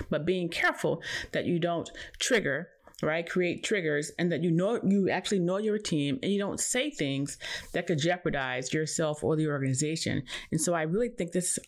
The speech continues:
idea around self-regulation is so important as a leader. We are humans, but you need to stay in role. You need to be authentic, but you also just need to think about the impact that you have. And trust me, you have more influence than you imagine on your people.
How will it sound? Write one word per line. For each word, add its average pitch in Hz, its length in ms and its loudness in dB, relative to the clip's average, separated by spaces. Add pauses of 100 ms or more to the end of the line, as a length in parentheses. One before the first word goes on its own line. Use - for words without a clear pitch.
(200)
idea 170 460 0
around 156 380 -2 (220)
self-regulation 170 880 0
is 156 120 2
so 175 280 2
important 160 480 2
as 156 120 -2
a 147 60 0
leader. 143 460 2 (340)
We 175 160 2
are 208 160 -2
humans, 185 500 2
but - 220 -2
you 165 220 0
need 185 220 4
to 185 100 2
stay 160 240 -2
in 143 120 0
role. 185 460 0 (160)
You 165 60 4
need 156 140 0
to 156 40 0
be 156 180 2
authentic, 196 600 0 (320)
but - 160 0
you 165 60 4
also 175 180 -2
just 175 160 0
need 170 280 2
to 165 60 -12
think 165 180 -2
about 147 300 -2
the 143 100 0
impact 165 560 -4
that 139 160 -2
you 143 80 2
have. 135 380 -2
And 135 280 2
trust 202 260 -2
me, 139 300 2
you 175 240 4
have 175 180 2
more 170 320 2
influence 170 600 0
than 151 160 0
you 170 180 2
imagine 120 720 2 (440)
on 147 140 0
your 139 120 0
people. 143 520 0